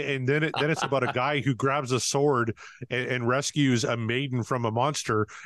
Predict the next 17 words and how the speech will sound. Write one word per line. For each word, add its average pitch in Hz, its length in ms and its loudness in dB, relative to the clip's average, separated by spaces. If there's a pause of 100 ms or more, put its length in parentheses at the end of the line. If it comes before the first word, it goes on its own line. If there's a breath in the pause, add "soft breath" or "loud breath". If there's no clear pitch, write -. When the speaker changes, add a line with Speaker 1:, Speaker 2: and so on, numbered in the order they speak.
Speaker 1:
and 127 140 0
it 120 60 2
turns 95 220 2
Speaker 2:
Oh. 151 60 4
Speaker 1:
out 143 100 0
she's 151 200 0
a 160 80 2
whore. 165 340 2 (320)
And 156 80 0
it's - 120 -2
like, 165 160 0
"Wh-, 165 240 -6
what 214 100 2
the 226 100 0
fuck - 300 -4
is 233 140 -4
this?" - 260 -8